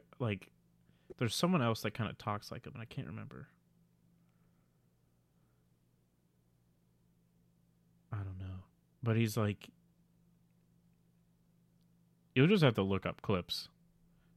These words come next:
'Cause it, it does not, it doesn't fit him.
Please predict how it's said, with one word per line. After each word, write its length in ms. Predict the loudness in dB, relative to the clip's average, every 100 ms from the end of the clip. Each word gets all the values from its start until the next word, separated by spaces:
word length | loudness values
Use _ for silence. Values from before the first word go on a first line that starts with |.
| _
'Cause 160 | 2 2 -2
it, 280 | 2 4 2
it 120 | 4
does 180 | 4 4
not, 400 | 4 4 2 -2 _ _ _ _ _ _ _ _ -20
it 1600 | -20 -20 _ _ _ -20 -20 -20 _ _ _ _ _ _ _
doesn't 260 | 2 2 2
fit 260 | 0 -2 -2 -6
him. 280 | -6 -8